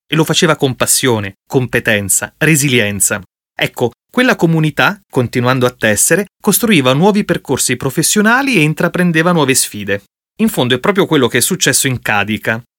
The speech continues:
perché questa storia nasce da un'altra professione, quella del tipografo, per poi evolvere.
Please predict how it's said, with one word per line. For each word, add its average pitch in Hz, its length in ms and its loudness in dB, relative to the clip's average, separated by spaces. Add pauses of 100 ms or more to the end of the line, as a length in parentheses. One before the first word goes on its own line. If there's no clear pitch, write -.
(200)
perché 208 240 -2
questa 214 240 2
storia 113 360 2
nasce 123 320 0
da 120 100 2
un'altra 127 420 0
professione, 104 720 -4 (180)
quella 170 240 2
del 143 200 0
tipografo, 104 760 -4 (280)
per 208 200 0
poi 214 240 4
evolvere. 107 640 0